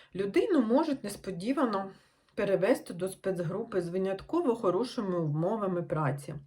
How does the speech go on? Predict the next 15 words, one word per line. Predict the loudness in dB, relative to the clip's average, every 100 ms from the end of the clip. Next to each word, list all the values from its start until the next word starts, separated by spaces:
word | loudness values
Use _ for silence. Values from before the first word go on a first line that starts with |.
| _ -16 -16 -10
У | -4
таких | -2 0 0 4
випадках | 2 4 0 0 -2 0
і | -4
полягало | 0 2 2 4 4 4 2
щастя | 2 0 0 -4 -4
в'язня. | 0 4 4 2 -6 -12 _ _ -20 -18 -18 -18 -4
Я | 6
говорив | 6 8 8 8
не | 8 6
тільки | 6 2 4 4
про | 4
майбутнє | 0 0 0 0 -2 -2 -6 -6
і | -8
серпанок, | -2 -2 0 -2 2 2 0